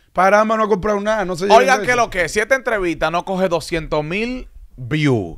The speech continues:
Speaker 2: doscientos mil views, ¿cuánto, cuánto comentario que tú quieres que tú dijiste al inicio?
Speaker 1: No, ¿cuánto tú quieres tú?
Speaker 2: Cinco mil yo quiero, cinco mil comentarios.
Speaker 1: Yo quiero seis mil comentarios.
Speaker 2: Ok.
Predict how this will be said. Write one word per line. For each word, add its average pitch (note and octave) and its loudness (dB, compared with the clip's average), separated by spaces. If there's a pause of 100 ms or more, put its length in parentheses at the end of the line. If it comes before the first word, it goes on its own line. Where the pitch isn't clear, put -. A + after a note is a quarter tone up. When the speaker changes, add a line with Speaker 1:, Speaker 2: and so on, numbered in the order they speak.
Speaker 2:
doscientos D#3 2
mil F#3 -4
views, A2+ -6
¿cuánto, F#3+ 2
cuánto E3+ -2
comentario F3+ -2
que E3+ -6
tú D#3 -10
quieres F#3 -4
que C#3+ -4
tú D#3 -6
dijiste D#3 -4
al D3+ -8
inicio? E3+ -12 (640)
Speaker 1:
No, F3 -4
¿cuánto A#3+ 0
tú G#3 -6
quieres G#3+ 0
tú? E3+ 2
Speaker 2:
Cinco G3 2
mil F3+ 0
yo D3+ -2
quiero, A#2+ -6
cinco E3+ -2
mil F#3 -4
comentarios. A#2+ -4
Speaker 1:
Yo B3 8
quiero C4 6
seis A#3 0
mil C4 -6
comentarios. G3+ 2
Speaker 2:
Ok. A#2+ -6